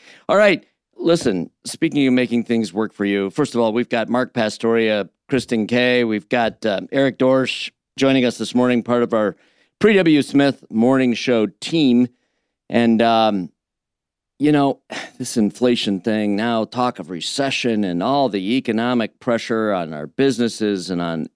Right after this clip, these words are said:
us as individuals, as consumers, it's affecting our lifestyles. It's affecting our, certainly affecting our mood and psychology. It's got us all concerned, and we're watching our pennies these days. You know what? As we should be. Uh, I mean, these,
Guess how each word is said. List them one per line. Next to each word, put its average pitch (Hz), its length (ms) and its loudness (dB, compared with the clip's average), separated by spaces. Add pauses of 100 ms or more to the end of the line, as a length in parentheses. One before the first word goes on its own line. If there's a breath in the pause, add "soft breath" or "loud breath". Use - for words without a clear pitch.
us 120 240 -2
as 92 160 -4
individuals, 104 560 -2
as 85 100 -8
consumers, 120 720 -2 (580 soft breath)
it's - 140 -4
affecting 202 380 -2
our 180 60 0
lifestyles. 180 520 -2
It's - 80 -12
affecting 127 500 0
our, 113 80 0
certainly 139 440 -2
affecting 113 460 -4
our 85 200 -6
mood 139 380 2
and 107 120 -6
psychology. 120 760 -4
It's 101 120 -6
got 107 160 -4
us 95 160 -8
all 110 140 -2
concerned, 120 680 -2
and 87 160 -4 (520 soft breath)
we're 92 100 2
watching 110 380 2
our 95 100 -2
pennies 117 340 0
these 107 180 -2
days. 107 360 -2
You 196 80 -4
know 139 140 0
what? 180 380 -2
As 165 200 0
we 175 80 2
should 196 280 0
be. 120 220 -2 (400)
Uh, 107 300 0
I - 80 -6
mean, 110 180 2
these, 147 300 -2